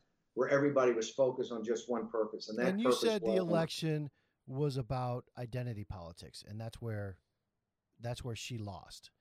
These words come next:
Speaker 2: if she was gonna
Speaker 1: Yeah.
Speaker 2: make this about identity politics.
Speaker 1: Remember, the reason they called on, the reason I kinda got the call or even was considered is that I spent a long time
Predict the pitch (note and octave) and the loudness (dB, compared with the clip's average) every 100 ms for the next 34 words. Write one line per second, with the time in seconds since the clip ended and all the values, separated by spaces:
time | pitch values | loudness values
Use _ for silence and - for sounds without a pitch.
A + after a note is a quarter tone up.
0 | _ _ G2+ - C3+ A#2+ A#2 A2+ A2 A2+ | _ _ -16 -8 -6 -4 -4 -4 -6 -10
1 | - G#2 G#2 G#2 G2 G2+ G2 F#2+ G2+ F#2+ | -12 -10 -10 -10 -8 -8 -10 -14 -14 -14
2 | F#2 - - - _ _ _ _ _ - | -16 -18 -20 -20 _ _ _ _ _ 4
3 | D#3+ G3+ E3 - - _ _ - C#3 G3+ | 6 6 2 0 -8 _ _ -2 4 6
4 | G#3+ A3 E3 - F3+ G3 C#3+ B2+ - C3 | 6 2 0 2 2 2 0 -2 -6 0
5 | F3 F#3 E3 C#3+ D3+ C3+ C3 C3+ A#2+ A2 | 0 0 -4 -4 -4 -2 0 -2 -4 -2
6 | C#3 D3+ D#3 A2+ B2+ B2+ A2+ A2 G#2+ A#2+ | 2 4 4 2 -2 -2 -4 -4 -4 -6
7 | - F3 G#3+ C3 A2 A2 A2+ A2+ - _ | -2 2 2 2 0 2 4 2 -2 _
8 | _ _ _ - D#3+ E3+ G3+ D3 B2+ C3+ | _ _ _ 0 2 2 2 4 4 4
9 | C#3+ D3 C#3 C3+ C#3 C3+ A#2 G#2+ | 4 0 -2 -2 0 0 -2 -4